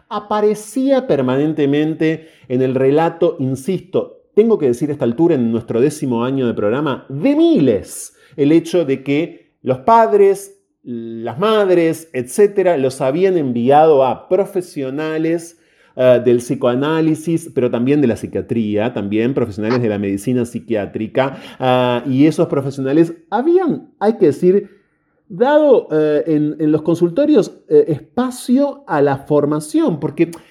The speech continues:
lo que te ocurrió, además, por supuesto, de ser profundamente injusto respecto, eh, de, eh, tu situación, hoy estás desempleado en este sentido, Megdi, eh, tiene que ver con esto mismo. Es decir, vos dirías que en la uba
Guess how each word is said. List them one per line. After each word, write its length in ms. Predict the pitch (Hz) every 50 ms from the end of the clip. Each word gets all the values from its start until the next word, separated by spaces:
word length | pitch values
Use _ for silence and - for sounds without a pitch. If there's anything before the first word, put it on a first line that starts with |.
| _ _ _
lo 200 | 202 202 208 208
que 120 | 208 220
te 180 | 214 214 - 220
ocurrió, 840 | 214 214 - 220 220 220 226 254 302 302 302 196 156 143 147 147 -
además, 420 | 107 101 101 104 123 175 220 226 185
por 200 | - 123 117 110
supuesto, 460 | - 120 - - 156 156 - 160 123
de 60 | 117
ser 220 | 117 - 135 127 127
profundamente 580 | 131 117 113 - 151 151 151 139 139 147 147 143
injusto 460 | 123 113 - 156 156 135 - 170 135
respecto, 760 | 117 107 98 - - - 135 120 - - - 156 139 120 - - - - - -
eh, 320 | - 110 107 107 104 101 101 101 90
de, 460 | 92 113 110 110 113 117 110 - 113
eh, 40 | 113 113
tu 120 | - 113
situación, 640 | - - 120 117 113 104 - - 214 208 180 - -
hoy 180 | - 123 131 143
estás 240 | 131 131 143 131 131
desempleado 760 | 120 117 - 107 104 98 110 117 131 165 190 180 139 117 110
en 100 | 110 110
este 180 | 104 - 123
sentido, 640 | 120 - 117 107 110 - 120 117 113 107 110 113 117
Megdi, 600 | 127 135 127 110 101 104 104 107 123 135 151 - - - - - - - -
eh, 140 | - 170 175
tiene 320 | 170 - 330 403 403 359 -
que 140 | - 139
ver 440 | 127 139 139 123 120 127 147 - - - _ _ _ _ _ _ _
con 180 | - 170 196 339
esto 240 | - - - 156 139
mismo. 500 | 208 302 - 294 165 131 127 127 - -
Es 120 | 208 220 226
decir, 340 | 226 214 214 - 208 180 196
vos 200 | 202 381 370 359
dirías 420 | 320 311 277 262 277 285 262 277
que 500 | - - 156 127 104 - - - _ _ _ _
en 200 | 170 175 170 165
la 140 | 160 156
uba 720 | 165 208 254 277 269 254 190 139 104 92 - - _ _